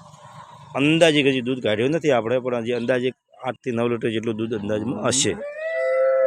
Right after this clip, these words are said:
પછી, અ, એક આરિયા ગાભણમાં છે. આ દસ દિવસની ગાય કાચી છે, પણ દસેક લીટર જેવું દૂધ કરશે એવી ગાયનો ઠાઠો દેખાય છે. ગાય ખૂબ જ સારી છે, કટ કન્ડિશનનો નાના કાનવાળી છે, એટલે દૂધનો તો, અ,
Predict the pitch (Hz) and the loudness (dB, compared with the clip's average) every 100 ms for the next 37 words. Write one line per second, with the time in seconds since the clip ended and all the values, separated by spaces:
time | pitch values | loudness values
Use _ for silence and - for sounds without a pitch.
0 | 523 131 - 127 127 - _ _ _ _ | 6 6 4 4 2 0 _ _ _ _
1 | _ 120 120 113 117 135 120 123 143 120 | _ -2 0 0 0 -2 2 2 6 4
2 | 101 101 110 113 98 175 - _ _ _ | 4 2 2 0 -2 -6 -8 _ _ _
3 | _ 135 120 139 - 131 120 - 127 113 | _ -4 2 2 2 -2 -4 -4 0 4
4 | 120 127 117 - 135 131 156 95 98 - | 4 4 0 -2 0 2 -2 0 -2 0
5 | 113 117 117 117 117 113 120 156 135 123 | 0 2 2 0 -2 0 0 0 -2 -2
6 | 123 113 113 110 117 - 131 - 98 90 | 0 2 0 0 -2 -2 -4 -2 -2 -4
7 | _ _ _ _ _ 123 117 117 110 104 | _ _ _ _ _ -6 0 0 0 -2
8 | 98 107 107 110 123 101 104 156 _ _ | -6 -4 -6 -2 -2 -2 -6 -10 _ _
9 | _ _ _ _ 113 113 113 117 117 _ | _ _ _ _ -4 -2 -2 -4 -8 _
10 | 123 123 - 113 120 113 110 143 - _ | -8 -6 -2 0 0 -2 -4 -6 -10 _
11 | _ 104 - 110 113 - 110 107 98 110 | _ -10 -8 -8 -8 -8 -8 -6 -4 -2
12 | 117 107 104 101 104 98 - _ 82 85 | -2 -4 -4 -4 -4 -8 -12 _ _ -20
13 | 92 113 110 101 104 98 113 117 117 113 | -16 -6 -4 -2 -6 -2 -2 0 4 4
14 | 117 117 - 117 | 4 2 -4 -6